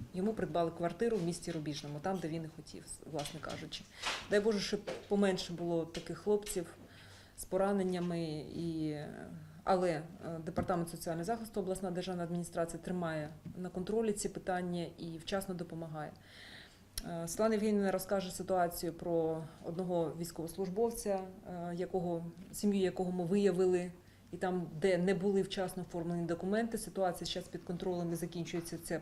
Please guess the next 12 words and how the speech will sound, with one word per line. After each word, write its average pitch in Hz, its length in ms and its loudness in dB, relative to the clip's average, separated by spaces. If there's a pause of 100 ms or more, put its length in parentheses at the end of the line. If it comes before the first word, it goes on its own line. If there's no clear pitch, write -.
ця 185 120 -2
процедура. 202 640 2 (640)
Е, 160 540 -2 (340)
нами 190 280 4
вжиті 180 320 0
відповідні 175 500 2
заходи, 165 440 2
дисциплін-, 170 680 -2
дисциплінарні 165 640 2
в - 20 -6
тому 170 240 0
числі, 233 480 -2